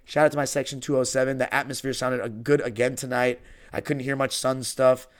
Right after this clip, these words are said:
even though they usually bring a solid pocket of fans. Fifteen and four at home. It's our last year at Staples Center, and I sometimes need to just remember that and not take that for granted.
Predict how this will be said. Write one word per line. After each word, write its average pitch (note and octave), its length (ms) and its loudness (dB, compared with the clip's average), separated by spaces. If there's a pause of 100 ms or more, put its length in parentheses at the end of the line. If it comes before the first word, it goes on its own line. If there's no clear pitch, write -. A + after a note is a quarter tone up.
(140)
even C3 120 -6
though C3 80 0
they B2+ 120 0
usually B2 200 -4
bring A#2+ 240 -4
a G#2+ 80 -8 (100)
solid B2 420 0
pocket B2 300 2
of A2+ 80 0
fans. A#2+ 500 0 (360)
Fifteen B3+ 420 2
and E3+ 140 2
four F3+ 240 6
at B2+ 60 2
home. C3+ 320 2 (320)
It's - 120 -2
our F3+ 100 10
last G#3 280 8
year G3 80 8
at E3+ 60 4
Staples E3 280 4
Center, B2 320 0 (380)
and C3+ 80 -4
I D#3 80 2
sometimes G#3 280 0
need E3+ 80 0
to D#3 60 2
just C3+ 140 -4
remember A#2+ 280 -2
that A#2+ 180 0
and A2+ 100 -6
not A#2 160 -4
take G#2+ 180 -4
that A#2 160 -4
for C#3 80 -4
granted. D3 420 0